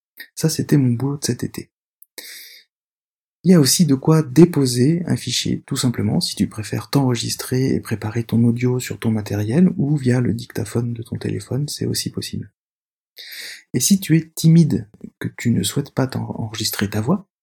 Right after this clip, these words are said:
tu peux maintenant participer par écrit. Je me ferai un plaisir de dire ton message ou ta réponse textuelle, à ma façon, lors d'un épisode,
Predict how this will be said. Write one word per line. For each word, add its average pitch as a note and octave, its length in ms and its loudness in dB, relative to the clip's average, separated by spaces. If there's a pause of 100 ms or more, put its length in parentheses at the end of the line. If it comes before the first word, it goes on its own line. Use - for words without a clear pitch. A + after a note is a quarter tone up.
(600)
tu - 100 -8
peux E3 120 8
maintenant D3 360 4
participer - 580 -2
par A#2 220 -4
écrit. E3 340 -8
Je - 200 -6
me A#2+ 40 -6
ferai B2+ 280 -4
un A#2 100 -4
plaisir F3 540 4
de A2+ 160 -4
dire B2+ 240 -2
ton A2+ 100 -8
message D#3 440 0
ou - 100 -20
ta A#2+ 140 -6
réponse G#2+ 440 -8
textuelle, - 560 -2 (360)
à D#3+ 100 8
ma D#3+ 100 10
façon, - 420 -6 (480)
lors D3 240 4
d'un C3 180 4
épisode, A#2 580 -2